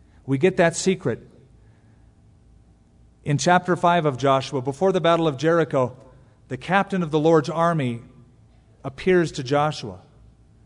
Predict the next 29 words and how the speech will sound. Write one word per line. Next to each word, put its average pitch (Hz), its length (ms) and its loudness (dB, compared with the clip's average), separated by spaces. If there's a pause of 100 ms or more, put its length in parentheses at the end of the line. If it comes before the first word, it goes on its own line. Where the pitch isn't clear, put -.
(240)
It's 139 140 -12
some 226 200 0
apparition 170 640 -2
because 127 320 -4
Joshua 143 420 -2
takes 160 300 -6
off 151 200 -4
his 131 100 -4
shoes 170 480 0
and 120 220 -2
worships 160 460 -2
this 123 200 -6
being. 110 480 -4 (760)
And 107 120 -10
many 127 340 -4
theologians 135 720 0
say 131 220 -4
it's 131 160 -6
a, 113 180 -4 (220)
a 120 80 -6
Christophany, 143 800 -2
an 110 80 -4
appearance 156 400 -6
of 123 80 -14
Christ 151 360 -6
in 139 60 -4
the 127 80 -2
Old 131 160 -2
Testament. 131 460 -8